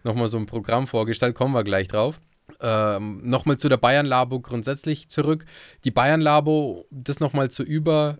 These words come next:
äh, zur Übersicht, zum Überblick, hat die Einkommensgrenzen um fünfundzwanzig Prozent angepasst. Das ist schon extrem. Das heißt,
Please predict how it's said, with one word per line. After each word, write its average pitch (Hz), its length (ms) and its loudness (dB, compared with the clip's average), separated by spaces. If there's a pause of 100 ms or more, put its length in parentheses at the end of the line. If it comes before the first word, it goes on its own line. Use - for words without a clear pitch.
äh, 127 260 -2
zur - 160 -4
Übersicht, 151 480 2
zum 139 160 -4
Überblick, 147 520 0
hat - 220 -2
die - 100 -2
Einkommensgrenzen 139 920 -2
um 127 140 -4
fünfundzwanzig 160 800 -2
Prozent 127 340 -6
angepasst. 113 540 -8
Das - 120 -6
ist 117 120 -4
schon 143 240 -2
extrem. 117 480 -4 (280)
Das - 160 -2
heißt, 156 300 2